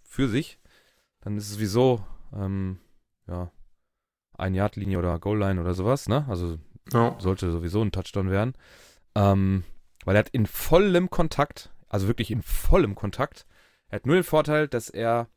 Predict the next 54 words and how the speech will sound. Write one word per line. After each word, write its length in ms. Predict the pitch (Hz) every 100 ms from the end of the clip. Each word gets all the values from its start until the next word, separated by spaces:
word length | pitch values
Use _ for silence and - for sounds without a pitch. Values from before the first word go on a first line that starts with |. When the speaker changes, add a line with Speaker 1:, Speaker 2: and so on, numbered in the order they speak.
| _
Speaker 1:
mit 160 | 101 104
dem 100 | 110
Rücken 240 | 127 131
zur 160 | 135 107
Sideline 380 | - 135 160 160
steht 160 | 160
und 80 | 143
den 160 | 113 107
Ball 180 | 147 160
die 80 |
ganze 240 | 101 95 -
Zeit 140 | 98
verfolgen 420 | - - 107 101
kann. 240 | - 139 180 _ _ _
Und 120 | 98 107
der 60 |
Defender 420 | 104 - 131 143
steht 300 | 131 135 -
mit 80 | 131
dem 80 | 123
Rücken 260 | 123 135 123
zum 160 | 123
Spielfeld. 720 | - - 151 175 107 143 - - _ _ _ _ -
Also 100 | 95
die 80 | 98
stehen 220 | 123 123
sich 100 | 110
genau 320 | 110 113 156
gegenüber 580 | 143 135 110 151 170 170
und 200 | 117 107
laufen 340 | 120 - 110
auch 160 | 78 87
so 220 | 101 131
und 160 | 147 101
sind 240 | 117 -
komplett, 600 | - 113 - 123 170 - - -
also 120 | - 104
er 20 |
hat 100 | 110
die 120 | -
Arme 240 | 127 156
drum, 500 | 123 120 139 139 139 -
A 40 |
J 200 | 120 123
Brown 200 | 123 147
ist 100 | 131
mit 120 | 123
den 100 | 123
Armen 280 | 92 127 135
zugange 540 | - 120 127 131 135 - _ _ _ _ _
und 240 | - 123 - _ _
genau 540 | 123 123 139 180 247
in, 300 | 160 170 170 -
in, 200 | -